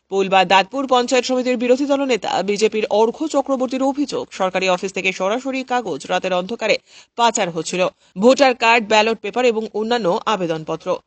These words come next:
পঞ্চায়েত সমিতির সহসভাপতি তানসেন মণ্ডল এদিন জানান, বিডিও অফিসের ভিতরে একটি গোডাউন মেরামত করার প্রয়োজন, যে গোডাউনে অনেক পুরনো কাগজপত্র পড়ে নষ্ট হচ্ছিল।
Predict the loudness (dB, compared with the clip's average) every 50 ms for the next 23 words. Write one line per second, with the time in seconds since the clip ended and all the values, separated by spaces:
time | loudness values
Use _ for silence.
0 | _ _ _ 0 2 2 2 4 2 2 2 0 -2 -4 -2 -2 0 -2 0 0
1 | 0 0 0 0 -2 0 0 0 0 -2 -4 -6 -8 -4 -2 -2 -2 -2 -2 -2
2 | -4 -2 -2 -2 -4 -2 -2 -2 -2 0 -2 -2 -4 -4 -4 -4 -4 -4 -4 -2
3 | -2 -2 0 0 0 0 -2 -4 -6 -6 -4 -6 -6 -8 -6 -6 -6 -6 -6 -8
4 | -10 -6 -6 -6 -4 -4 -6 -6 -6 -6 -4 -4 -4 -4 -4 -6 -6 -6 -6 -6
5 | -6 -8 _ -6 -4 -4 -4 -2 -4 -4 -4 -4 -2 -2 0 2 2 0 2 0
6 | 0 0 0 -2 -4 -6 -8 _ -20 -16 _ 0 2 2 2 0 -2 -4 -6 -4
7 | -2 -2 -2 -2 0 -2 0 0 -2 -4 -4 -6 -8 -10 -6 -6 -6 -4 -4 -4
8 | -4 -4 -4 -4 -6 -6 -8 -10 -10 -10 -8 -10 -8 -4 -4 -4